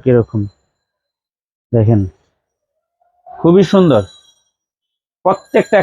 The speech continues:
কালার মাশাআল্লাহ একদম এক্সক্লুসিভ। মাত্র এক হাজার পঞ্চাশ টাকা হোলসেল প্রাইস। বিবা প্রিমিয়াম কটন, বিবা প্রিমিয়াম কটন এক্সক্লুসিভ কটন থ্রি পিস, মাত্র এক হাজার পঞ্চাশ হোলসেল প্রাইস। সারা বাংলাদেশে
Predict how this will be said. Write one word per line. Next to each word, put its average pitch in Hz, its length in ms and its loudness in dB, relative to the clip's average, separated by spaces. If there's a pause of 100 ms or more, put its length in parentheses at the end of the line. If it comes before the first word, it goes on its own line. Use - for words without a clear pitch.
কালার 143 360 2
মাশাআল্লাহ 127 420 0
একদম 190 260 -2
এক্সক্লুসিভ। 151 600 -2 (1000)
মাত্র 208 420 0 (280)
এক 202 160 -4
হাজার 196 200 2 (100)
পঞ্চাশ 190 320 -2 (100)
টাকা 175 200 0
হোলসেল 165 380 0
প্রাইস। 156 200 2 (120)
বিবা 175 300 2
প্রিমিয়াম 175 360 0 (100)
কটন, 120 220 -2 (140)
বিবা 160 240 2 (160)
প্রিমিয়াম 170 400 -4 (100)
কটন 170 320 0 (520)
এক্সক্লুসিভ 185 680 0 (140)
কটন 170 260 0 (100)
থ্রি 143 220 0 (100)
পিস, 117 160 -6 (160)
মাত্র 165 320 -4 (260)
এক 170 80 -4 (100)
হাজার 175 300 2 (160)
পঞ্চাশ 175 400 -2 (100)
হোলসেল 156 340 -2 (100)
প্রাইস। 175 260 0 (920)
সারা 170 220 0 (100)
বাংলাদেশে 196 580 0